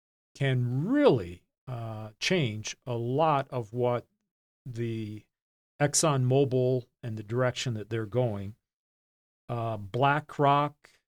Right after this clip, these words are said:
investment funds such as BlackRock, Fidelity, the New York State Pension Fund, and the California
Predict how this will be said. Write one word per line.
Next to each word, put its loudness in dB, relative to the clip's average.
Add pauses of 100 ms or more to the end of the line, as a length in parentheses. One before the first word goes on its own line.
(160)
investment 0
funds -2
such -2
as -6
BlackRock, 0 (260)
Fidelity, 0 (720)
the -6
New -2
York 4
State 0
Pension -2
Fund, -2
and -6
the -8
California -4